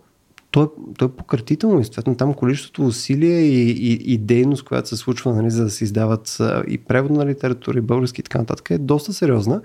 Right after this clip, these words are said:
и не е като да няма интерес, В смисъл, а, нали, защото винаги си говорим за смъртта на книгата и така нататък. Не знам колко да умира тая книга, при положение, че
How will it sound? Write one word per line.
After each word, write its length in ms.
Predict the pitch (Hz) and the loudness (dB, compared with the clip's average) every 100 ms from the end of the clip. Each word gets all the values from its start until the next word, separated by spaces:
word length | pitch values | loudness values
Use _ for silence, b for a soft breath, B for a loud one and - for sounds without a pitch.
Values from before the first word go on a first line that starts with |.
| B B - | B B -6
и 100 | - | 0
не 200 | 185 185 | 4 4
е 40 | 220 | 2
като 220 | 254 240 | -2 0
да 140 | 208 | 2
няма 280 | 160 123 120 | 2 2 2
интерес, 560 | 139 139 180 226 226 - B B B | 0 0 0 0 -4 -10 B B B
В 60 | - | -6
смисъл, 440 | - 143 220 208 208 B - | 0 0 2 0 -2 B -4
а, 120 | 147 151 147 | 0 2 2
нали, 240 | - - 175 | 0 -2 -2
защото 280 | 170 180 | -2 -6
винаги 240 | 165 180 165 | 0 0 0
си 100 | 180 | -2
говорим 280 | 160 160 160 | -2 0 0
за 120 | 156 | 0
смъртта 420 | 175 165 160 165 | 0 -2 0 2
на 100 | 160 | 2
книгата 380 | - 156 160 156 | 2 2 2 -2
и 60 | |
така 160 | 147 - | -2 -2
нататък. 340 | 156 165 - | -2 -4 -2
Не 120 | 170 151 | 0 4
знам 200 | 180 196 | 2 2
колко 260 | 247 277 | -2 0
да 80 | 254 | 0
умира 300 | 220 175 120 | 2 2 2
тая 220 | 117 113 | 0 -4
книга, 280 | - 143 165 | 0 -2 0
при 120 | 165 | -4
положение, 500 | 151 127 113 131 160 | -4 -2 0 2 0
че 260 | 160 175 | 0 -2